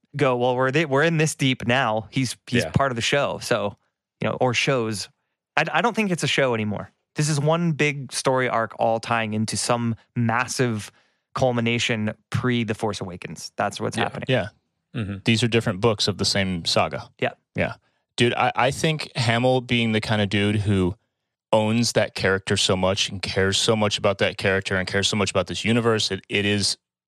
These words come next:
Speaker 3: such a significant part of his, his identity and his legacy. I was thinking about this today. I, I fully agree that what you guys are saying, he's just gonna,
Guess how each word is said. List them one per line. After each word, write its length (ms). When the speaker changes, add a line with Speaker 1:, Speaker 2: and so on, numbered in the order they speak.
Speaker 3:
such 460
a 60
significant 720
part 180
of 80
his, 140
his 260
identity 640
and 100
his 160
legacy. 640
I 100
was 120
thinking 200
about 180
this 160
today. 460
I, 260
I 40
fully 320
agree 240
that 180
what 200
you 80
guys 160
are 40
saying, 320
he's 200
just 160
gonna, 300